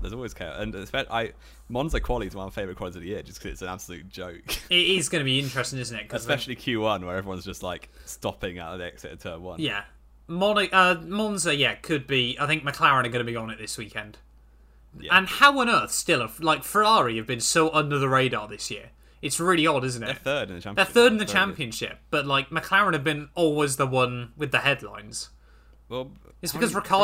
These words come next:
Speaker 2: Ricciardo's
Speaker 1: had
Speaker 2: just
Speaker 1: the what?
Speaker 2: really odd.
Speaker 1: Three podiums?
Speaker 2: Y-, y-, yeah, two or three, isn't it?
Speaker 1: Mon-, Monaco, Silverstone,
Speaker 2: Silverstone.
Speaker 1: and Hungary. Yeah.
Speaker 2: Oh yeah, Hungary. No, yeah, yeah, yeah. No,
Speaker 1: Sainz,
Speaker 2: Sainz was
Speaker 1: Sainz
Speaker 2: fourth,
Speaker 1: came
Speaker 2: wasn't he?
Speaker 1: third. Nah, Sainz came third.
Speaker 2: Oh yeah, Hamilton came second in the end, didn't he? Yeah, 'cause Sainz, yeah, has
Speaker 1: Yeah.
Speaker 2: the unenviable record of two of his podiums he hasn't been able to celebrate.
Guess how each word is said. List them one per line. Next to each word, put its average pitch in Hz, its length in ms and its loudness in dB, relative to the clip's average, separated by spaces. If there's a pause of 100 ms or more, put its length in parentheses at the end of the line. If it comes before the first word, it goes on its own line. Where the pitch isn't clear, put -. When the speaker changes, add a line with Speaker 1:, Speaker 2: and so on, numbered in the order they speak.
(140)
Speaker 2:
Ricciardo's 113 100 -4
Speaker 1:
had 107 60 -2
Speaker 2:
just 127 120 -6
Speaker 1:
the 135 60 -4
what? 135 80 0
Speaker 2:
really 135 280 4
odd. 107 240 -2
Speaker 1:
Three 113 400 -12
podiums? 175 580 -10 (300)
Speaker 2:
Y-, 147 400 -12
y-, 151 160 -12 (220)
yeah, 143 340 2 (280)
two 185 220 0
or 110 80 -4
three, 113 280 -4
isn't 120 160 -8
it? 101 100 -10
Speaker 1:
Mon-, 117 360 -8
Monaco, 110 640 -6 (100)
Silverstone, 101 220 -12 (240)
Speaker 2:
Silverstone. 117 100 -4
Speaker 1:
and 98 100 -8
Hungary. 98 340 -12 (220)
Yeah. 107 140 -8
Speaker 2:
Oh 262 60 0
yeah, 285 120 -2
Hungary. 254 340 -6
No, 113 220 -6 (100)
yeah, 175 220 -2
yeah, 180 240 -2 (120)
yeah. 214 260 -6
No, 220 220 2
Speaker 1:
Sainz, 123 60 2 (240)
Speaker 2:
Sainz - 60 -10
was 185 100 -6
Speaker 1:
Sainz - 40 -12
Speaker 2:
fourth, 247 200 0
Speaker 1:
came - 100 -10
Speaker 2:
wasn't 135 180 -4
he? 90 60 -12
Speaker 1:
third. - 60 -18 (720)
Nah, 90 180 -12
Sainz 90 280 -14
came 82 100 -16
third. 90 220 -14 (640)
Speaker 2:
Oh 339 80 2
yeah, 269 180 6
Hamilton 214 280 0
came 208 140 -6
second 208 300 -2
in - 20 -6
the 113 100 -6
end, 107 120 -8
didn't 139 160 -6
he? 107 60 -6
Yeah, 139 200 0
'cause 196 180 -2
Sainz, 202 440 0
yeah, 175 160 2
has 123 80 -2
Speaker 1:
Yeah. - 40 -8
Speaker 2:
the 147 80 -4
unenviable 147 500 -2
record 135 300 0
of 113 120 -8
two 147 220 0
of 120 60 -2
his 123 120 -6
podiums 113 440 -4
he 117 100 -10
hasn't 120 260 -6
been 110 80 -10
able 113 140 -6
to - 40 -8
celebrate. 110 480 -6